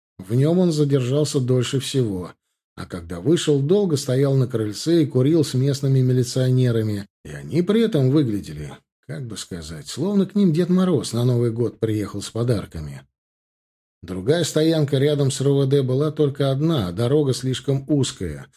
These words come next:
чтобы на ней парковаться, так что Чара и Макс вынужденно остановились там вместе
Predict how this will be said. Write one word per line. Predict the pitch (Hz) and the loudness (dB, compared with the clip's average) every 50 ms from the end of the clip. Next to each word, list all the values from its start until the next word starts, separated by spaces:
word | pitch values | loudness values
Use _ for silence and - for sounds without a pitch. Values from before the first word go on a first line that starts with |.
| _ _ | _ _
чтобы | - - - 110 107 117 | -12 -6 -4 -2 -2 0
на | 117 117 | 0 2
ней | 123 117 104 98 | 0 0 0 -2
парковаться, | - 101 101 - 117 120 123 120 101 - - - - | -6 -8 -6 -4 -2 -2 -2 -2 -4 -6 -10 -12 -10
так | - 139 156 147 | -6 -4 -4 -4
что | - 151 139 | -2 -4 -4
Чара | 131 - 165 175 175 160 151 147 | -2 -2 -2 -2 0 2 2 2
и | |
Макс | 143 147 165 165 147 - - | 2 2 0 -2 -4 -4 -4
вынужденно | 123 127 156 175 170 156 139 123 131 131 123 120 | -2 0 2 2 2 2 0 2 2 2 2 0
остановились | 110 - - 123 120 120 120 123 127 123 120 113 - | -2 -4 -4 -4 -2 0 0 2 2 2 0 -2 -4
там | - 127 120 113 107 | -4 -4 -2 -2 -2
вместе | 107 117 131 147 165 170 143 - - - 139 131 135 | 0 0 2 2 2 2 0 -2 -4 -4 -4 -4 -4